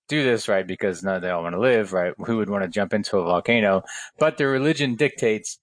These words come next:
that, uh, someone jump into the volcano to be sacrificed. And so the rich guy says, "Hey, Joe, I'll make your last three months on Earth,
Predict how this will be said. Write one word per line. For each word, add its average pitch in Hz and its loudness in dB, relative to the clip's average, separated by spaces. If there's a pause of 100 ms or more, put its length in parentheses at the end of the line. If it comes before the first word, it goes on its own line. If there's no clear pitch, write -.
(420)
that, 107 0 (200)
uh, 95 -2
someone 120 0
jump 117 2
into 104 -2
the 101 -4
volcano 101 2
to 95 -8
be 98 -4
sacrificed. 92 -2
And 101 -2
so 110 0
the 101 -2
rich 127 0
guy 107 4
says, 101 0 (460)
"Hey, 123 0
Joe, 139 2
I'll 113 0 (180)
make 123 -4
your 117 -4
last 110 -2
three 113 -4
months 107 -4
on 101 -2
Earth, 101 -2